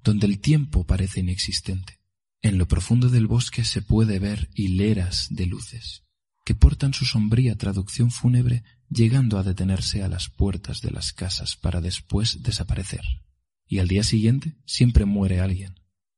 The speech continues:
Empiezo a pensar que esta tierra está maldita, porque nunca vienen a la mía, porque incluso la muerte me teme. Puede que haya hecho un pacto con el diablo a dormitar en el cementerio,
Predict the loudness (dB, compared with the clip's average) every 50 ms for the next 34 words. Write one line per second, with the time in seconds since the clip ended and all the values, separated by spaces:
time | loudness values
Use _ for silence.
0 | _ _ _ _ _ -8 -2 0 2 2 4 2 4 4 4 4 4 0 -2 -2
1 | 0 0 0 -2 -2 0 -2 -2 2 2 4 4 4 2 0 -2 0 2 2 2
2 | 2 0 -2 -2 -4 -6 -8 -12 -16 _ _ _ _ _ _ _ _ _ 0 2
3 | 4 4 6 6 6 4 4 2 0 2 4 4 4 4 4 2 0 -2 -4 -4
4 | -4 -4 -4 -4 -6 -8 _ _ _ _ _ _ _ _ _ 2 2 4 4 2
5 | 2 2 0 0 0 0 0 0 2 2 4 6 6 6 6 4 0 0 -2 -2
6 | -2 -2 -2 -2 -2 -2 -4 -6 -12 -20 _ _ _ _ _ _ _ _ 2 4
7 | 4 4 4 4 4 4 4 2 0 0 0 0 0 2 2 0 0 2 0 2
8 | 4 4 2 2 2 2 2 4 4 4 4 2 2 2 0 0 -2 0 0 0
9 | 0 0 0 0 -2 -2 -2 -2 0 0 -2 -2 0 0 0 0 0 -4